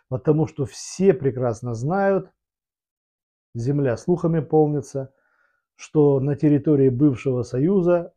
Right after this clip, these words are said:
очень большое количество врачей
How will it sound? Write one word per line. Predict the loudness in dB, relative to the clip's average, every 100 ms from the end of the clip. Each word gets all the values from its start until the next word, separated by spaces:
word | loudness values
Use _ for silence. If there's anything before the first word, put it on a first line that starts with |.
| _ -2
очень | 4 4 2 -8 -10 -12
большое | -6 -4 -4 -2 -2 -2
количество | -4 -4 -6 -8 -14 -14
врачей | -8 -6 -2 2 2 0